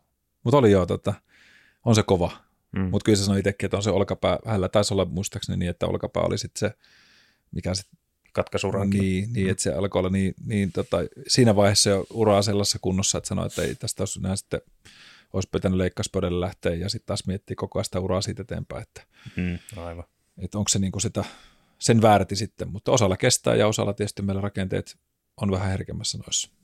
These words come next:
Speaker 1: Mut joo, mentiin vähän sinne, <laughs> sinne alueelle.
Speaker 2: Räjähtäviin lintuihin.
Speaker 1: Kyllä, räjähtäviin lintuihin ja näin edespäin, mutta, mutta tavallaan just siihen, että se pitäisi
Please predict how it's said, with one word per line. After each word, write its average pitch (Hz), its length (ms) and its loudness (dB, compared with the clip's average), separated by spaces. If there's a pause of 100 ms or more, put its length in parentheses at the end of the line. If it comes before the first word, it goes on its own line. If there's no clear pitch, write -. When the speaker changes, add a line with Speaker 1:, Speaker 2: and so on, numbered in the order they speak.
(2250)
Speaker 1:
Mut 120 140 2
joo, 113 280 6 (240)
mentiin 110 320 2
vähän 131 220 4
sinne, 95 280 2 (300)
<laughs> 185 100 0 (1800)
sinne 143 180 4
alueelle. 104 560 6
Speaker 2:
Räjähtäviin 90 580 -4
lintuihin. 90 440 -10 (180)
Speaker 1:
Kyllä, 113 240 4
räjähtäviin 120 420 6
lintuihin 95 420 2
ja 92 80 0
näin 101 160 4
edespäin, 98 320 4
mutta, 131 260 4 (440)
mutta 151 200 4
tavallaan 135 240 8
just 151 160 6
siihen, 117 200 6
että - 180 0
se 123 100 0
pitäisi 117 340 0